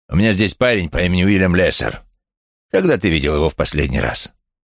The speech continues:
«Назови причину, почему я должен тебе это говорить.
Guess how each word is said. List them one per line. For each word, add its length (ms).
«Назови 320
причину, 460
почему 280
я 80
должен 280
тебе 200
это 140
говорить. 440